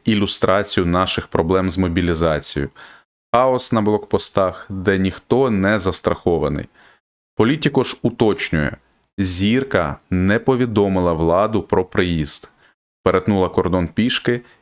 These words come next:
і це додало інтриги. Загалом,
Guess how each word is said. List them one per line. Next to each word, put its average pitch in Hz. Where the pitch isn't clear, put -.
і 104
це 113
додало 90
інтриги. 78
Загалом, 156